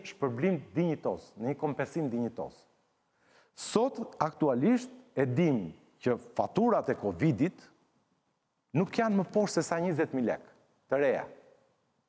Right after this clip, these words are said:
Mesatarisht janë diku te njëzet e pesë mijë lekë të reja. A kishim ne mundësi që t'i jepnim dyqind euro, sepse aq janë njëzet e pesë mijë lekë të reja? Dyqind euro për çdo, për çdo, ë, pacient i cili sëmure nga covidi,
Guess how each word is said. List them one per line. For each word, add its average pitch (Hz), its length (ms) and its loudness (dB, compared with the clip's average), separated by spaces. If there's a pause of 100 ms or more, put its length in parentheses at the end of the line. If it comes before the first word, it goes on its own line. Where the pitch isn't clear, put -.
(500)
Mesatarisht 208 560 2
janë 185 160 0
diku 190 160 0
te 175 100 4
njëzet 185 500 2
e 165 80 -2
pesë 185 240 -4
mijë 147 140 0
lekë - 280 -6 (100)
të 135 100 2
reja. - 200 -2 (1500)
A 127 100 0
kishim 196 380 2
ne 208 100 4
mundësi 196 460 2
që 190 100 0
t'i 160 140 2
jepnim 190 380 2 (340)
dyqind 175 400 2
euro, 185 260 2
sepse 147 260 -2
aq 160 260 2
janë 160 100 -2
njëzet 160 200 -2
e 151 60 -2
pesë 160 180 -4
mijë 160 100 -2
lekë 156 120 -4
të 151 100 0
reja? 165 120 -2 (1000)
Dyqind 180 340 2
euro 185 240 4
për 151 160 -2
çdo, 170 160 2 (640)
për 120 160 -2
çdo, 160 180 2
ë, 165 320 2 (880)
pacient 160 420 0
i 151 60 0
cili 156 260 -2
sëmure 143 460 0
nga 185 140 2
covidi, 185 320 -4